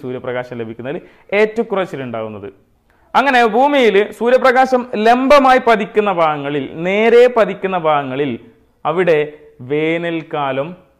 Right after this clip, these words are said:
ആയിരിക്കും. സൂര്യപ്രകാശം ലംബം, ഇപ്പോൾ നമ്മളൊരു torch അടിക്കുന്ന സമയത്ത് ഒരു പോയിന്റിലേക്ക് അടിച്ചു കഴിഞ്ഞാൽ ആ പോയിന്റിൽ നേരെ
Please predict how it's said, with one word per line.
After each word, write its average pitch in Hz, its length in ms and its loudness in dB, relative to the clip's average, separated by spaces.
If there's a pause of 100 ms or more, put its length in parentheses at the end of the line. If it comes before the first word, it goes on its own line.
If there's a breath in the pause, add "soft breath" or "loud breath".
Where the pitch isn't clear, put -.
ആയിരിക്കും. 110 500 -12 (240)
സൂര്യപ്രകാശം 143 560 -2
ലംബം, 156 180 -2
ഇപ്പോൾ 196 160 -2
നമ്മളൊരു 202 260 2 (120)
torch 196 320 2
അടിക്കുന്ന 190 280 -2
സമയത്ത് 180 260 -2
ഒരു 180 120 -4
പോയിന്റിലേക്ക് 175 380 -2
അടിച്ചു 175 140 -6
കഴിഞ്ഞാൽ 170 180 -4 (380 loud breath)
ആ 226 40 6 (120)
പോയിന്റിൽ 185 380 2 (800)
നേരെ 139 240 -2